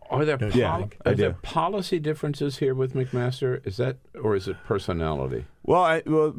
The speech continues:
Speaker 3: I, I think part of it's personality, but, I mean, some of it's policy, too.
Speaker 1: <laughs>
Speaker 3: You know, Bannon, remember, is this populist nationalist guy who doesn't, is not a big fan of overseas U S military interventions. And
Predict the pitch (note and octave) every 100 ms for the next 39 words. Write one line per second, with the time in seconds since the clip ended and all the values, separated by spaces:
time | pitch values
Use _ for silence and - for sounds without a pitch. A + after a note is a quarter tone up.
0 | - D3 - C#3+ E3 E3 D#3 C#3+ C3+ -
1 | C3 A#2+ B2 B2 G#2 G#2+ G#2+ C3+ C3 A2+
2 | B2+ A#2+ A2+ G#2 G2+ C#3+ A#2 F#2+ E2+ A#2
3 | G#2+ - G#2+ B2 B2 B2+ A#2 A2 - A2+
4 | A#2 B2 G#2 G2 G2 - A2 G2 - -
5 | - _ _ - C#3+ B2+ C3 B2 A#2 A#2
6 | A2 A2+ A#2 A2 G#2 - A2+ A2+ G#2 G2
7 | G#2 A2 G#2 G2+ - - - - _ -
8 | A2+ B2+ B2 A2 G#2+ - A2+ A2 G#2 F#2+
9 | G2+ - F2 - A#2 G#2+ - A2 G#2 G2
10 | - A#2+ A2+ G#2+ A#2 B2 A#2+ G2 F#2+ F#2+
11 | G2 - F#2+ G2 G2+